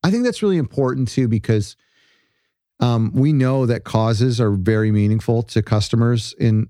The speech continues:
in this day and age. And so for someone to buy a record selfishly,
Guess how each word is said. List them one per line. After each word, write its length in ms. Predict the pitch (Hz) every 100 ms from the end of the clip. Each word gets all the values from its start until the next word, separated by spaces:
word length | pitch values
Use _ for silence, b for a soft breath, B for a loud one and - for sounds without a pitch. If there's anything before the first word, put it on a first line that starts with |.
| -
in 360 | 113 104 104 -
this 220 | 110 107 -
day 160 | 110
and 100 | 107
age. 280 | 107 110 110
And 140 | 107
so 340 | 95 117 107 107
for 160 | - 107
someone 400 | - 127 147 151
to 120 | 147
buy 260 | 113 107
a 80 | 110
record 500 | 104 101 - 120 139 _ _
selfishly, 760 | - 196 185 143 107 110 113